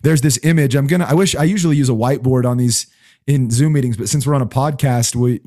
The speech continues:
we'll just, I'll just have to try to paint this picture. I don't know if anybody have seen, uh, the, the listeners have seen this image of, there's, it basically shows two tunnels, right? And on the top tunnel, you have this guy that's, you know, hacking away with a pickaxe, trying to get to these diamonds that are, like,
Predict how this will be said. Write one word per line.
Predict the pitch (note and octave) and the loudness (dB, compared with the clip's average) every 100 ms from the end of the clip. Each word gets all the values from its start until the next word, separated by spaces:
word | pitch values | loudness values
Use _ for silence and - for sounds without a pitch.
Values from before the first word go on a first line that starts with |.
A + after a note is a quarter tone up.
| A2+ | -10
we'll | A#2+ B2 | -4 -2
just, | C#3+ - | -2 -2
I'll | C3+ | -2
just | C#3+ - | 0 -2
have | D3 | -4
to | |
try | B2 C#3+ | -2 -2
to | B2+ | 0
paint | C3+ C#3 | 0 0
this | B2+ G#2 | -4 -4
picture. | - B2+ B2+ | -4 -4 -2
I | B2 | 0
don't | F#3 | 0
know | F#3+ | 0
if | E3+ | 0
anybody | E3 D3+ | 0 0
have | C#3 C3+ | 0 -2
seen, | D#3+ D#3 | -2 -4
uh, | B2+ - | -6 -6
the, | C3 | -4
the | B2 | 0
listeners | D#3 F3 D3 B2+ | 0 0 -2 -4
have | A#2+ | -6
seen | - D3 | -4 -2
this | B2+ - | -4 -4
image | C#3 C3+ G#2+ A2 | -2 -2 -2 -4
of, | B2 B2 A2+ - - - _ _ - | -2 -2 -2 -8 -16 -20 _ _ -2
there's, | D3+ D3 A#2+ - _ _ - | 0 0 -2 -6 _ _ -4
it | C#3 | 0
basically | G3 G3+ F#3 | 0 0 0
shows | E3 E3 D3 | 0 0 0
two | - - F3 | 0 0 0
tunnels, | - D3 A#2+ E2+ - - A#2+ | -2 0 0 -2 -8 -10 -4
right? | B2+ C3 | -2 0
And | D3 | 0
on | D3 | 0
the | C#3 | -2
top | - E3 F3 | -2 -4 -2
tunnel, | - D#3+ D#3 | -2 0 2
you | D3 | 2
have | C#3 C#3 | 2 0
this | C3 A2+ | -2 -2
guy | B2 B2+ B2+ A#2 - - _ _ A#2+ | -2 -2 -2 -6 -12 -20 _ _ -2
that's, | C3+ - - - | -2 -2 -6 -8
you | G#2+ C#3+ | -4 -2
know, | C3 | 0
hacking | A#2 D3 D3+ | 0 -2 0
away | C#3 | 0
with | C3+ | 0
a | B2 | 0
pickaxe, | C#3+ C3+ C3+ - | 0 0 -4 -2
trying | D#3+ D#3 | 0 0
to | |
get | C3+ | 0
to | A#2+ | -2
these | A#2 G2 | -2 -2
diamonds | G#2 A2+ A2 G2 F#2 - | -4 -2 -2 -2 -4 -4
that | A#2 B2 | -2 0
are, | B2 A#2+ | 0 0
like, | A2+ A2+ G2 | 0 -2 -4